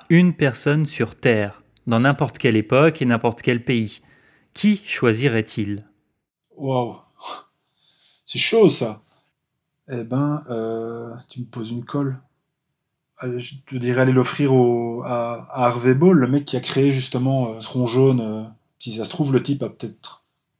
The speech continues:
Speaker 2: c'est peut-être justement inspiré d'une autre idée derrière, et voilà, qu'un, on, on va savoir un jour ou l'autre qu'en fait, ah, il a tout volé à un autre type. Euh. Mais, euh,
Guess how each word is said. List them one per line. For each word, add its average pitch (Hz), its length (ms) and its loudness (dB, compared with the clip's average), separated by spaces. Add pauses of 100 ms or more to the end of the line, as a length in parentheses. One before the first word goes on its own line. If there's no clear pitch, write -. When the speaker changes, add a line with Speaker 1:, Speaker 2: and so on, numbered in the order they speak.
Speaker 2:
c'est - 160 -20
peut-être 107 240 -18
justement 117 380 -8
inspiré 120 380 -2
d'une 123 120 0
autre 117 240 -6
idée 127 160 0
derrière, 127 380 0
et 113 240 -2
voilà, 120 260 -4
qu'un, 107 220 -10
on, 110 360 -8
on 110 60 -8
va 107 80 -2
savoir 120 420 -2
un 117 60 -2
jour 113 200 -4
ou 117 40 0
l'autre 131 260 2
qu'en 113 120 -8
fait, 135 240 -12
ah, 127 120 -8
il 123 120 -8
a 113 40 -12
tout 135 140 -4
volé 123 200 2
à 131 40 2
un 127 80 2
autre 120 220 -4
type. 139 260 -4
Euh. 117 220 -10 (1040)
Mais, 131 160 4
euh, 117 340 2